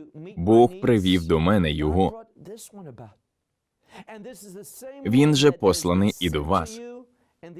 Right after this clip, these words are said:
І тут він неодноразово каже, що це не вперше, бо він близько знайомий з цією громадою. Тому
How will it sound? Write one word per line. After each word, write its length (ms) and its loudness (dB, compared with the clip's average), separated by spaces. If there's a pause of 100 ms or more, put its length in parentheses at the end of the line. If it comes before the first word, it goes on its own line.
(1000)
І 120 2
тут 300 -2
він 280 2
неодноразово 880 4
каже, 460 0 (180)
що 260 0
це 180 2
не 140 4
вперше, 680 -2 (840)
бо 220 4
він 280 4
близько 440 2
знайомий 500 2
з 80 -8
цією 420 0
громадою. 540 0 (1300)
Тому 640 0